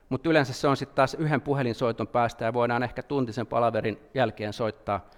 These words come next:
Voi tämä ihminen tai hänen esimiehensä soittaa, että tästä puhuttiin ja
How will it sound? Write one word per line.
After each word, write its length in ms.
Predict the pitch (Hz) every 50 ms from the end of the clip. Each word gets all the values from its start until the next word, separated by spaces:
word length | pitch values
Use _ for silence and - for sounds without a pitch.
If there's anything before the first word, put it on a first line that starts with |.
| - - - - - - - _ _ _ _ _ _ -
Voi 120 | - 113
tämä 260 | 110 - 156 156 147 143
ihminen 300 | 139 143 143 135 135 127
tai 220 | 135 127 127 127 -
hänen 260 | 139 139 139 127 123
esimiehensä 460 | 127 127 - 135 120 117 120 117 - 110
soittaa, 480 | - - 123 110 - - - 110 107
että 160 | 104 - - - - - _ _ _ _ _ _ _ _ -
tästä 280 | - 143 147 - - 120
puhuttiin 600 | - 135 127 131 113 - - - 123 117 113 113
ja 120 | 110